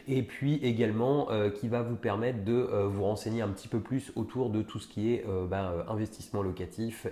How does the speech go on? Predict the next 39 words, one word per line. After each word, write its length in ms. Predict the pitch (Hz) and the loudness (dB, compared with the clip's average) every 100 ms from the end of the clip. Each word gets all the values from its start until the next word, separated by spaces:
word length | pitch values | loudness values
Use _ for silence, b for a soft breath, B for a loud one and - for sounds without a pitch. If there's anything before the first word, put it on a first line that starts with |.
| - | 0
et 140 | 110 | 0
puis, 420 | - - 107 120 - B B 113 | 0 -4 -2 -2 -4 B B -4
euh, 120 | 104 98 | 0 2
de 140 | 104 | 0
tout 160 | 98 123 | 0 -4
ce 100 | - | -4
qui 280 | 107 117 | 2 6
est, 140 | 131 135 | 6 4
euh, 140 | 101 | 2
d'ailleurs 300 | 98 107 117 | 2 2 2
le 100 | 120 | 2
business 640 | 117 98 120 110 120 120 - | 0 0 0 2 0 -2 -4
en 100 | 127 | -2
général. 360 | 123 107 87 - - B B B B B B B 127 | -2 -2 -2 -4 -10 B B B B B B B 4
Donc, 420 | 160 139 - - | 8 8 4 0
euh, 180 | 117 110 139 | 2 4 4
aujourd'hui, 440 | 151 151 135 160 120 | 4 4 4 4 2
on 100 | 110 | 2
parle 320 | 131 143 127 104 | 4 4 0 -4
tout 80 | 117 | -4
simplement 340 | 156 127 117 | -2 0 0
d'un 140 | 135 104 | 2 0
petit 160 | - | -2
truc. 420 | 147 - 135 - 101 | -4 0 0 0 -4
Euh, 460 | 101 104 98 98 98 | 0 2 4 4 2
il 60 | 104 | 0
faut, 400 | - 156 156 156 | 0 4 4 4
euh, 200 | 107 101 | 2 0
faire 260 | 98 143 127 | 0 0 0
attention, 560 | 101 107 - 135 147 143 | 0 -4 -2 -2 0 -2
euh, 160 | 107 98 | -2 0
également, 460 | 101 104 107 123 | 2 2 2 2
comme 400 | 135 135 127 120 107 | 2 0 0 -2 -4
pour 100 | 107 | -2
le 60 | 98 | 0
côté 260 | 104 110 | 0 0
personnel, 760 | 104 - 131 - 104 101 120 117 | -2 -2 -4 -2 -2 0 0 0
aux 100 | 117 | 0
coûts 360 | 101 - 131 123 | 0 -2 -4 -4